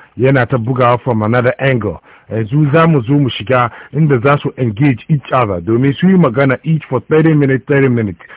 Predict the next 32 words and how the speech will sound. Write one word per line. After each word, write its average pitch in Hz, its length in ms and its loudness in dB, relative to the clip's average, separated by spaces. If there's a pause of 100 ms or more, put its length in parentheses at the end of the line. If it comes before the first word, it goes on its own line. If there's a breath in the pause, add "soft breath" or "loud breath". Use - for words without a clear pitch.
(220 loud breath)
so 151 200 4
far. 120 220 0 (260 loud breath)
Sai, 139 140 0
sai 143 80 2
yanzu 139 260 2
ga 135 100 2
za 151 140 2
mu 151 140 2
change 139 460 0
gear, 147 340 2 (280 soft breath)
mu 120 120 -4
shiga 143 380 0
inda 170 340 2
za 151 260 2
su, 123 200 -2 (340 loud breath)
ah, 127 220 2
wato, 123 600 0 (340 soft breath)
ah, 127 320 2
mika 160 680 2
ma 135 140 0
junansu 175 580 2
tambayoyi 196 640 4 (280 loud breath)
direct. 135 460 0 (280 loud breath)
Ina 190 320 4
so 202 80 4
in 170 80 4
ba 175 180 4
ku 156 180 0
mintoci, 170 800 2 (320 soft breath)
ah, 135 180 2
guda 143 320 2
biyu. 147 300 2